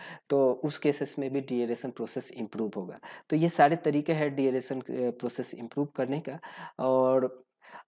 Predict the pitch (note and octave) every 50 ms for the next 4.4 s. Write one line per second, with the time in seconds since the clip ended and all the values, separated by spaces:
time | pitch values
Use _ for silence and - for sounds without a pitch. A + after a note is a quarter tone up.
0 | - - G3+ G#3 - - - D#3 F3 F3+ F#3 F3+ F3+ - D#3 C#3+ D3+ E3+ F3 D#3+
1 | D3+ D3+ D3+ - D3 C#3 - D#3 D3 D3+ E3 E3 E3 D3 C3+ C#3+ C#3 C#3+ C#3 C#3+
2 | C#3 D#3+ D#3+ D#3 - D#3+ D3 C#3 C#3 C#3 C#3 C#3+ C#3 - - A#2+ A#2+ C3 - -
3 | - B2+ A#2 A2 - - - A2+ A2 A#2+ A#2 - - A#2 A#2 - - - G#2+ G#2
4 | G2+ F#2+ - - - - -